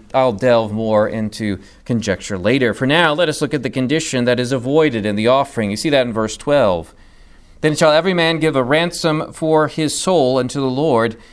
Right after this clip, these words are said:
when thou numberest them, that there be no plague among them when thou numberest them." We see here the concepts both of ransom for the soul and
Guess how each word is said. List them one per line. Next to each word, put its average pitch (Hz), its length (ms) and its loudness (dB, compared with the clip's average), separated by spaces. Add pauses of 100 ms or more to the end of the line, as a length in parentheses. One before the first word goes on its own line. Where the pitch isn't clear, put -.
(120)
when 135 160 0
thou 135 100 2
numberest 135 540 0
them, 101 220 -2
that 113 140 -4
there 131 160 2
be 139 200 -2
no 131 160 0
plague 113 640 0 (260)
among 143 400 0
them 98 240 0
when 107 140 -2
thou 113 140 0
numberest 113 600 -2
them." 71 240 -16 (1040)
We 170 80 0
see 170 220 0
here 165 240 0
the 139 80 -6
concepts 160 720 -4
both 156 340 -4
of 123 400 -4
ransom 135 840 -4
for 131 160 -4
the 120 120 -4
soul 117 680 -4 (300)
and 196 400 0